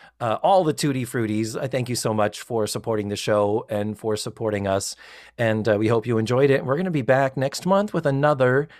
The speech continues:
T V Talkaholics. And if I can get Matthew to sign off on it, I want to share a picture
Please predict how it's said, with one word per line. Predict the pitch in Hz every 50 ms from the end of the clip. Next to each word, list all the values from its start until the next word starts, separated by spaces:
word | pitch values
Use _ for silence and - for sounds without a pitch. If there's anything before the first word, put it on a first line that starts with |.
| - _ _ -
T | - 165 165
V | 156 170 165
Talkaholics. | - 156 143 135 131 - 135 123 135 123 120 127 143 135 - - - - - - - - - _ _
And | - 131 139 156 165 165 -
if | 139 123 127 -
I | 120 123 143
can | - 180 170
get | 143 156 156 -
Matthew | 135 131 139 143 - - 127 113 107 107 110 120 - - _ _ _ _ _
to | - - 131 120 117 117 -
sign | - - - 120 117 131 135 135
off | 143 170 190 185 - - -
on | 117 110 98 95 92 92 80 - _ _ -
it, | 113 101 101 - - - - _ - - - - - - -
I | - 117 117
want | 120 127
to | 131 135
share | - - - - 151 131 123 113 110
a | 123 - 117
picture | - - 123 - - - - 127 120 120 117 120 123 - -